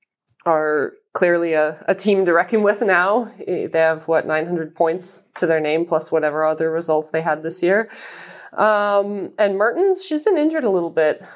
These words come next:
Uh, she did well with Storm at the Australian Open, and then now they're teaming up back in Indian Wells in Miami. So I, I think it's very open right now. I think they're,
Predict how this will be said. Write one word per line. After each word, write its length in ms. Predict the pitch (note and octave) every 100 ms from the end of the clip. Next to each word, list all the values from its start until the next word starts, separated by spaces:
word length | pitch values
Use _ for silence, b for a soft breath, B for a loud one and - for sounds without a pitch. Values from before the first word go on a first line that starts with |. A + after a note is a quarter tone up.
| B
Uh, 260 | F#3+ F#3 F3+
she 120 | F3+
did 160 | G#3 G3+
well 160 | G#3
with 120 | G#3+ G#3
Storm 560 | - G3 F#3 G3+ A#3+
at 100 | A3
the 100 | -
Australian 500 | G#3 G3+ G#3+ G3+ F#3+
Open, 320 | F3 F3+ A3 A3+
and 160 | G3
then 120 | F#3
now 220 | F3+ F3 F3
they're 300 | F3+ F3+ F3
teaming 320 | - F#3 F3+
up 100 | F3+
back 300 | F3 E3+ F3
in 300 | F#3 F3 D#3+
Indian 280 | - F#3+ F3
Wells 240 | E3 E3+ F#3
in 80 |
Miami. 480 | F3 D#3+ D#3+ F3 A3
So 560 | A3 - G3 F#3+ F#3+ F#3 B B B B B B -
I, 360 | G#2 G3+ F3+ -
I 120 | - G#3
think 300 | - D#4+ D4+
it's 160 | -
very 300 | F3+ F#3+ F3
open 420 | E3 F#3 B3 A#3
right 220 | D#3+ D#3 -
now. 400 | D#3+ D3+ D3+ -
I 100 | F3+
think 380 | F3+ G#3 A3+ -
they're, 640 | G3 G3 F#3+ F#3 F#3 -